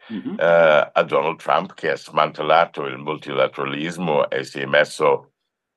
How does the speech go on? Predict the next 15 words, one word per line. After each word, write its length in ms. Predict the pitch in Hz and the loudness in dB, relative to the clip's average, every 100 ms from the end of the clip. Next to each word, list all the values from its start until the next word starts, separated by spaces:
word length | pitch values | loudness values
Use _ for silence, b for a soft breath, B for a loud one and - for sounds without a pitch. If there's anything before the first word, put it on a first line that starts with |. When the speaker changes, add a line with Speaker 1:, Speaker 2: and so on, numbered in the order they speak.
| _ | _
Speaker 2:
eh, 840 | - 73 65 62 60 58 57 53 - | -2 2 2 2 0 -2 -2 -6 -6
ai 180 | 67 69 | -4 -4
piedi 420 | - 80 78 71 | -4 -4 -4 -4
di 120 | 67 69 | -10 -10
Putin. 500 | - 62 - 82 127 - _ _ B B B B B | -10 -10 -6 -6 -6 -10 _ _ B B B B B
Eh, 580 | 80 80 78 73 - - - - | 6 8 8 6 4 -4 -12 -8
e 80 | - | -6
infine 480 | 120 - 113 135 95 | -6 -2 2 2 2
Joe 220 | 92 87 | 2 4
Biden, 560 | 90 127 139 78 73 73 | 4 4 2 -4 -12 -8
che 480 | - 76 69 64 - | -2 0 0 -4 -6
non 240 | 78 92 | 2 4
ha 80 | 101 | 2
potuto 580 | - 90 - 113 - 87 | -2 -8 -4 -2 -2 -2
controllare, 1000 | 85 78 78 73 85 113 110 71 69 | -2 -4 -2 2 4 4 2 0 -6